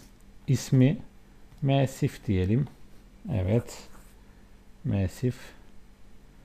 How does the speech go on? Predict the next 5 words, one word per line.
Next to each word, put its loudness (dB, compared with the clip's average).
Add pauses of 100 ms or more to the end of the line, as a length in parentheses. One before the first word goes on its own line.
(260)
Şu -4
zaten 4
şifre, 2 (120)
yeni 6
şifre 2